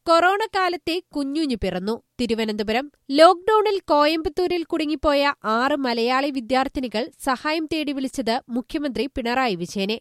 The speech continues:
പക്ഷേ ആരോ അവർക്ക് കൊടുത്ത നമ്പർ തെറ്റി. വിളിച്ചത് മുൻ മുഖ്യമന്ത്രി ഉമ്മൻചാണ്ടിയെ. കോയമ്പത്തൂരിലെ സ്വകാര്യ കണ്ണാശുപത്രിയിൽ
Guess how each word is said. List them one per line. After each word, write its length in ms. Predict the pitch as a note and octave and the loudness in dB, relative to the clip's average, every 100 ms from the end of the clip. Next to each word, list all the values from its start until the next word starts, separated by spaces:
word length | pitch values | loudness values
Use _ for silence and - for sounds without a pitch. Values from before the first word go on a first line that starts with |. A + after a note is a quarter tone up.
| _ | _
പക്ഷേ 320 | B3+ A#3+ - D#4+ G3+ | 2 2 -2 -2 2
ആരോ 320 | A3 A#3 D4 | 2 6 6
അവർക്ക് 380 | D4+ C#4+ D4 A#3+ D#4+ _ - | 6 4 0 -2 -4 _ 4
കൊടുത്ത 320 | C#4+ D4 E4 | 4 4 0
നമ്പർ 320 | C4+ A#3+ B3 G3+ | 0 -2 -2 -4
തെറ്റി. 400 | - F3 - A#3+ - _ | -6 -10 -8 -10 -12 _
വിളിച്ചത് 440 | D#4 F4 - F#4 F4 D4 | 2 2 2 6 6 4
മുൻ 220 | C4 D4+ | 0 0
മുഖ്യമന്ത്രി 560 | D#4+ D4+ E4+ D4+ A#3 G3 - | -2 -2 -2 -2 -2 -4 -4
ഉമ്മൻചാണ്ടിയെ. 760 | A#3 B3 C#4 G3+ F#3+ F3+ F#3+ A3 - _ | -6 -2 -2 -2 -6 -4 -4 -4 -6 _
കോയമ്പത്തൂരിലെ 800 | E4 E4+ F#4+ G4+ - G#4 G4 G4+ | 8 10 8 2 2 2 4 2
സ്വകാര്യ 500 | - D4 D#4 D#4+ E4+ | 2 2 4 2 0
കണ്ണാശുപത്രിയിൽ 880 | D#4 C#4 D4 D4+ D#4+ D#4 - C4 | 0 0 2 0 -2 -4 -2 -2